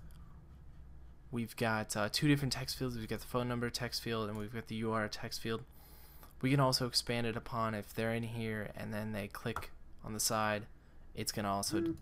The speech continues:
get rid of the keyboard there. So same thing, you just add it down here after you've established your, um, outlet. Let's say the next one is U R L,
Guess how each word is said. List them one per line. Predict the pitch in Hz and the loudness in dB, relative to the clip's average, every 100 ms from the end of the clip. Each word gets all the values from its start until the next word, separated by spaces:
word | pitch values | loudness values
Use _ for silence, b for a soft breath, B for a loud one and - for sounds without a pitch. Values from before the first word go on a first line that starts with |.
| - - | -10 -2
get | 320 | 2
rid | - 101 | 2 0
of | |
the | - | -4
keyboard | - 104 104 98 | -4 -2 0 -2
there. | 92 80 135 B B B B | -2 -6 -8 B B B B
So | - 123 117 | 4 6 8
same | 117 151 147 | 6 6 4
thing, | 139 131 131 | 4 2 2
you | 120 | 0
just | 113 110 - | 0 -2 -2
add | 110 117 | 0 0
it | 95 | 0
down | 107 107 | 0 -2
here | 113 120 117 | -2 0 2
after | 107 110 117 | 2 0 -2
you've | 107 | -2
established | 110 - 107 107 - - | 2 4 4 0 -4 -4
your, | 110 107 107 B B B B B B - | -2 -2 -4 B B B B B B -10
um, | 135 104 104 101 101 - | -4 -2 0 -2 -4 0
outlet. | 117 120 101 110 101 - - - - - - | 2 4 4 2 0 -4 -14 -16 -16 -16 -6
Let's | 104 | 0
say | - 107 | 2 2
the | 101 | 0
next | 101 - | -2 -2
one | - 101 | 6 6
is | 101 | 6
U | 104 107 107 | 0 -2 0
R | 95 | 0
L, | 92 82 - - | -2 -4 -8 -10